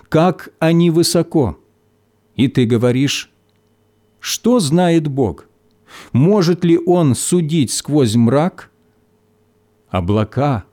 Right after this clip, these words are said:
завеса Его, так что Он не видит, а ходит только по небесному кругу. Неужели ты держишься пути древних, по которым ушли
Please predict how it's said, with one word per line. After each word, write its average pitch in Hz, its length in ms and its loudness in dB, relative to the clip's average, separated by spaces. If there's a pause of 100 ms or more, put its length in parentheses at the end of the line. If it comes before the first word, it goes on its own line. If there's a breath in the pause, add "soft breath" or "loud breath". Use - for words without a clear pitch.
(460 soft breath)
завеса 120 640 -2
Его, 98 500 -4 (920 soft breath)
так 185 340 0
что - 300 -2
Он 175 360 2
не 175 140 4
видит, 180 560 0
а 160 100 0
ходит 185 540 0
только 190 400 0
по 175 140 -2
небесному 160 720 2
кругу. 151 560 -2 (1700)
Неужели 151 840 0
ты 156 180 -2
держишься 170 960 -2 (220)
пути 143 320 -2
древних, 131 760 -2 (320 loud breath)
по 135 120 0
которым 160 500 0
ушли 156 560 -4